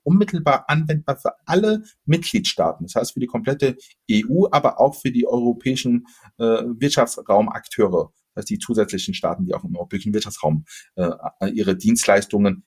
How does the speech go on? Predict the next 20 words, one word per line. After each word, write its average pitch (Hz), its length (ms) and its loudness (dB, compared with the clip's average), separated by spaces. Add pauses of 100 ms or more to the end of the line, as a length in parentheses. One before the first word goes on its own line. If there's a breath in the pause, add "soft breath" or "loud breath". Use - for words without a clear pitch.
mit 143 180 0
Bezug 117 360 0
zu 98 100 -2
Kryptowerten 107 800 2
anbieten 92 460 -2
wollen. - 220 -14 (460 loud breath)
Ähm, 98 220 2
das 131 180 4
ist, - 240 -2
das - 260 0
ist 123 280 -6 (120)
ganz 120 280 2
klar. 180 420 2
Das 147 160 -4
heißt, 123 180 2
das 123 140 -2
ist, - 260 -6
das 117 180 -6
wurde 117 160 4
klargestellt. 208 680 2